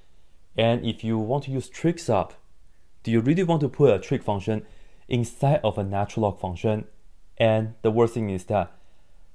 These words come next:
I don't think there's anything else that can help us cancel out the extra things either, right? So why don't we try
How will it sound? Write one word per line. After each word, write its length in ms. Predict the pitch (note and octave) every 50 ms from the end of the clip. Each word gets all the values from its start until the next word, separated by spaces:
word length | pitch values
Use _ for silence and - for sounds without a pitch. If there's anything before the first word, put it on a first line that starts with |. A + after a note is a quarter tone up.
| - - - - - - - - -
I 100 | - A#2+
don't 220 | A#2 C#3+ C3+ C3 -
think 160 | D3+ C#3+ B2+
there's 220 | B2 B2+ A#2+ B2 -
anything 380 | - A#2 A#2 A2+ A#2 B2 A2
else 140 | G#2+ G2+ F#2+
that 160 | - A2+ G2+
can 100 | - -
help 240 | E2 - G#2 F#2+ F#2+
us 120 | F2+ - -
cancel 440 | - - G#2 F#2+ - - - G2
out 80 | F#2+ F#2
the 80 | - -
extra 240 | F2+ - - F2
things 320 | E2 - - F#2+ F2 - -
either, 300 | G2 F#2 F#2 F#2+ F2 - -
right? 300 | G2 G2 G#2+ - - - - - - - - - - - - - - - - - -
So 420 | - - - B2+ A2 F2+ - - - -
why 160 | A#2 C3 D#3
don't 160 | D#3 B2+ G2
we 100 | G2 F#2
try 380 | F#2 - - G#2+ F#2+ F#2+ F#2+